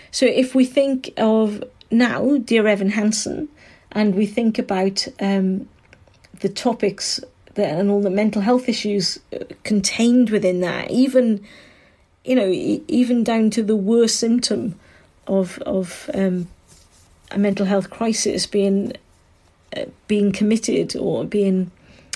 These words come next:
undertaken off stage, we don't see it. Um, so I think actually taboo subjects have become,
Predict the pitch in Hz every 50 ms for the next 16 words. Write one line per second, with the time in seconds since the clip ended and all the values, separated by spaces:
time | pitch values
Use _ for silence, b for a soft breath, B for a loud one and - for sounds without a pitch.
0 | B B B B B B B _ _ _ _ _ _ _ _ - 214 208 208 208
1 | 202 202 - 220 208 202 202 - 208 - - - - - 196 185 - - - 214
2 | 214 226 214 - - - 220 190 190 185 - - - 220 196 - - - - B
3 | B B B B B B B B B B B B - 196 208 208 214 214 214 202
4 | - - - _ _ _ _ _ _ b b b b b b b b _ _ _
5 | _ _ - - - - 302 302 285 - - B B B B B B B - 277
6 | 294 285 - 349 381 494 494 415 381 370 - - 277 247 220 - - - - 247
7 | 202 196 269 285 285 294 285 - 285 277 262 - 254 233 233 - - 240 208 202
8 | - 247 240 - - 233 233 220 220 220 220 -